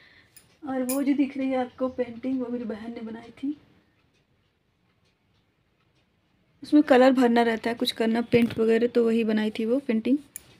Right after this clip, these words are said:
और यहाँ पे है ये सब charge पार्ज करने वाला, मोटिन वगैरह लगे, अपना सब चीज़ perfect रखता है वो, सारा सामान सब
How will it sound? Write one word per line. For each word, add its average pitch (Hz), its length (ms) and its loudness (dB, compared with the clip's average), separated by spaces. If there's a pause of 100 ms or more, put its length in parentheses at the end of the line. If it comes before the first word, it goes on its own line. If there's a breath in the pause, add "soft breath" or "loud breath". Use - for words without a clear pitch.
(2250 loud breath)
और 240 240 -2
यहाँ 247 720 -2
पे 254 120 0
है 254 140 2
ये 254 160 2
सब 254 200 -4
charge 247 320 -4
पार्ज 254 260 -8
करने 254 240 0
वाला, 254 200 -2
मोटिन 247 340 4
वगैरह 247 180 8
लगे, 247 180 2 (400 loud breath)
अपना 262 180 8
सब 285 140 0
चीज़ 262 160 -4
perfect 247 380 0
रखता 226 260 -4
है 233 40 0
वो, 262 60 -2
सारा 233 220 -4
सामान 226 300 -8
सब 220 180 -10